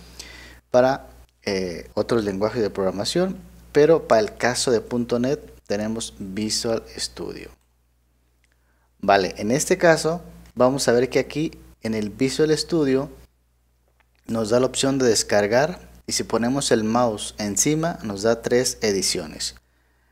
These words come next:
La versión Community, la versión Professional y la versión Enterprise dos mil veintidós.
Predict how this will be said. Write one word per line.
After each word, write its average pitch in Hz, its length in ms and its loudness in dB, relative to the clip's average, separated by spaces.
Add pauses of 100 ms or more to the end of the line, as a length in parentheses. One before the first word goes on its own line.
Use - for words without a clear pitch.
(120)
La 104 160 6
versión 104 360 0
Community, 160 760 0
la 110 140 0
versión 110 380 -4
Professional 156 760 -4
y 131 80 -2
la 135 160 0
versión 117 540 -4
Enterprise 107 1000 -6 (380)
dos 92 280 0
mil 117 220 -2
veintidós. 101 640 -8